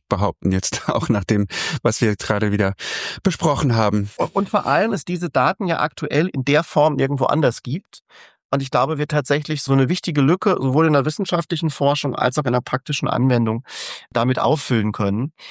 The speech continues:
Speaker 2: um die aktuell aus den gerade geschilderten Gründen sich sonst niemand so intensiv kümmert. Deswegen nochmal,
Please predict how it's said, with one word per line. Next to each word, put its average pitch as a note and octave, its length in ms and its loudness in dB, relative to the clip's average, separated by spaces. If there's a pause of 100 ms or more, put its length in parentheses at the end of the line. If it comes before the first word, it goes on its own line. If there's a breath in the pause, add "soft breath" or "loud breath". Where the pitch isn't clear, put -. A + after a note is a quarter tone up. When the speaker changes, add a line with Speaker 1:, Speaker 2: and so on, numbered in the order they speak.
(180 loud breath)
Speaker 2:
um C#3+ 120 -2
die C#3+ 120 2
aktuell D3+ 600 0 (180)
aus A#2+ 160 -4
den A2+ 120 -4
gerade B2 280 2
geschilderten B2 480 -2
Gründen C#3 460 0 (240 loud breath)
sich B2 180 -2
sonst D3 300 2
niemand C3+ 260 4
so - 140 -4
intensiv G#2 480 -6
kümmert. - 400 -12 (180)
Deswegen C3 380 0
nochmal, D3 540 2